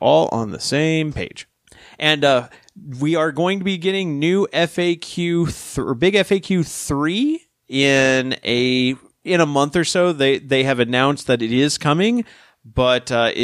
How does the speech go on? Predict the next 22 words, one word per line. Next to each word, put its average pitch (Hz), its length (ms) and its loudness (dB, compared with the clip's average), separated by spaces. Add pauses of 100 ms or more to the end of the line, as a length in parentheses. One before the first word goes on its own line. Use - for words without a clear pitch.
they're 127 260 2
going 135 180 0
to 127 120 -8
wait 131 160 2
until 120 220 -2
after 120 300 0
Adepticon. 127 540 -2
They 110 100 0
don't 107 120 -2
wanna 104 180 -4
throw 113 320 0
off 110 180 0
Adepticon. 120 720 -2
Plus, 147 640 0 (300)
whatever 143 440 2
situations 131 680 0
may 120 160 0
arise 113 420 2
from 180 160 -6
Adepticon 185 640 -2
gives 127 180 -2
them, 120 160 -4